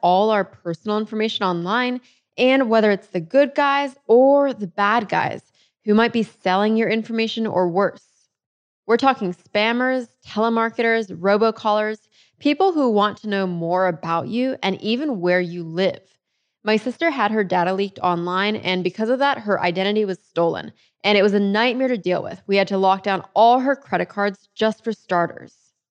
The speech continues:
That's why I'm excited to tell you about Aura, a sponsor of this episode.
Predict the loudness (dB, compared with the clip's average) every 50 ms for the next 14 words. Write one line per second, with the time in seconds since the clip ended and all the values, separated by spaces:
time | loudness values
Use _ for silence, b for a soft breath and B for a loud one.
0 | _ _ _ _ _ _ _ _ _ _ _ 2 2 2 2 2 0 0 0 0
1 | -2 -4 -2 -2 -2 -2 -2 -4 _ -6 -2 0 0 2 2 2 0 0 0 0
2 | 2 2 4 4 2 0 -2 -4 -12 _ -10 -10 -10 _ _ 0 0 0 0 -2
3 | -2 -2 -2 0 0 0 -2 -2 -4 -6 -4 -4 -4 -4 -4 -8 -10 -10 -10 -10
4 | -10 -14